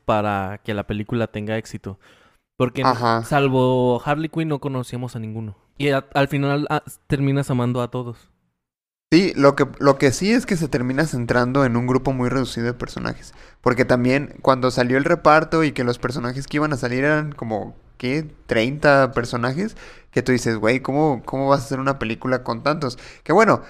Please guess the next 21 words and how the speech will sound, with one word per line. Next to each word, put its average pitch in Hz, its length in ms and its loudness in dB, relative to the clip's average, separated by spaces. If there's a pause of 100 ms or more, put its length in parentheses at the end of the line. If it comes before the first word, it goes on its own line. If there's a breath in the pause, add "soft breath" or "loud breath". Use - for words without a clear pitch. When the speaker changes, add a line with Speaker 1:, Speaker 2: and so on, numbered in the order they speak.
(140 loud breath)
Speaker 2:
a 120 80 0
fin 139 160 -2
de 151 100 0
cuentas, 151 460 2
este, 120 460 -4
Marvel 135 340 2
también 120 300 -2
lo 127 100 2
hizo 127 220 -2
en 120 100 -2
Endgame, 131 340 0
¿no? 143 200 -4
Que - 80 -6
salieron 120 260 -4
como 117 220 -2
setenta 123 460 -4
superhéroes, 123 540 0
algo 131 180 0
así. 147 280 -4 (680 soft breath)
Pero 117 560 6 (340 loud breath)
en, 123 260 0